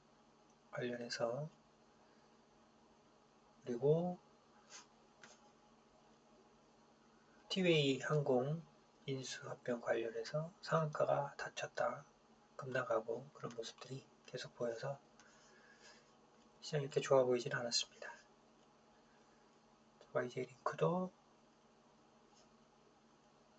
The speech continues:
손절가 잡고 잘 대응을 해야 될 것 같습니다.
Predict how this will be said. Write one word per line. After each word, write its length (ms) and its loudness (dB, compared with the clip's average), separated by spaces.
손절가 440 2
잡고 680 -2
잘 260 -4
대응을 520 -4
해야 120 2
될 160 -6
것 120 -4
같습니다. 500 -4